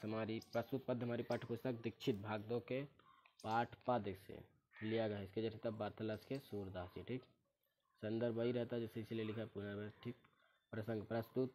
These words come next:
पद में गोपियाँ उद्धव जी से कहती हैं कि हमारे कृष्ण तो उस हरिल पक्षी के समान है, जो कभी लकड़ी से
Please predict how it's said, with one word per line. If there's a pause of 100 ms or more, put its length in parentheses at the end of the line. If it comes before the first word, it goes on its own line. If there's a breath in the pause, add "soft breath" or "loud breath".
पद
में
गोपियाँ
उद्धव
जी
से
कहती
हैं
कि
हमारे
कृष्ण
तो
उस
हरिल
पक्षी
के
समान
है,
जो
कभी
लकड़ी
से